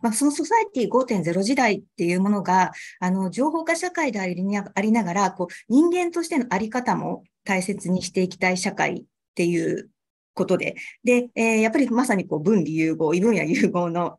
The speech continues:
あの、時代だと思っています。で、そんな中で、その数学の基盤となる考え方って、一見こう、理系に偏った考え方に見えがちなんですけれども、実はその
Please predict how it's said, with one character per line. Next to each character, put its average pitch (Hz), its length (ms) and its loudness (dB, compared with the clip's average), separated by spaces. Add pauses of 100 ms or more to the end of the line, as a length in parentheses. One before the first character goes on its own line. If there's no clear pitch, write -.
あ 170 160 -6
の、 160 160 -8
時 156 140 -8
代 165 120 2
だ 165 120 -2
と 165 100 -10
思 170 160 -4
っ 156 60 -6
て 160 100 -8
い 160 60 -4
ま 160 100 -2
す。 180 160 -2 (320)
で、 269 80 4
そ 320 160 4
ん - 20 6
な 381 120 4
中 392 240 2
で、 269 180 4
そ 247 140 2
の 214 180 6
数 269 220 0
学 339 200 0
の 339 120 0
基 254 160 -4
盤 285 180 4
と 302 80 -4
な 339 140 2
る 254 80 -2
考 202 260 -4
え 196 80 0
方 190 280 -8
っ 147 60 -12 (120)
て、 175 320 2 (340)
一 233 140 0
見 349 180 2
こ 349 140 2
う、 269 80 2
理 220 160 0
系 311 240 4
に 359 120 4
偏 294 320 2
っ 302 60 -2
た 214 140 -2
考 185 260 0
え 190 80 0
方 196 380 -6
に 165 100 -8
見 175 140 -2
え 196 40 -2
が 214 120 -2
ち 220 100 -4
な 233 140 2
ん - 20 0
で 165 100 -2
す 160 80 -10
け 127 120 -8
れ - 80 -8
ど - 80 -8
も、 196 220 2 (280)
実 269 180 0
は 381 120 2
そ 240 100 0
の 190 280 2